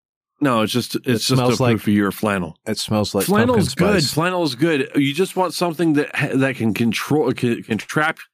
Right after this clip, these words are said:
Speaker 1: air and cause, uh, b-, give you a heat cushion. Basically, this is a heat cushion layer. And then after that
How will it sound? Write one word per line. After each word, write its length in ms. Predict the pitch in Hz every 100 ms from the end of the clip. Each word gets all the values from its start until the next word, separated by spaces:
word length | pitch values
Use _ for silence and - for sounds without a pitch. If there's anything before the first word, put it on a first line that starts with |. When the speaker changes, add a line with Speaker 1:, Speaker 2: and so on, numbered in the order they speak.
| _ _ _ _ _ -
Speaker 1:
air 460 | 170 147 117 131 - _ _ _ _ -
and 420 | 135 127 117 - - -
cause, 320 | - 156 139 117
uh, 240 | 131 123
b-, 300 | 110 127 131
give 300 | 113 131 135
you 180 | 139 123
a 60 |
heat 360 | 104 - 151 -
cushion. 440 | - 120 - 78 -
Basically, 460 | 110 92 90 -
this 140 | 113 120
is 140 | 107
a 40 | 92
heat 300 | - 135 131
cushion 360 | 135 127 113
layer. 340 | 98 104 95 - _ _ _ _ _ -
And 120 | 131
then 140 | 131
after 500 | 127 139 170 - 208
that 360 | 175 175 208 214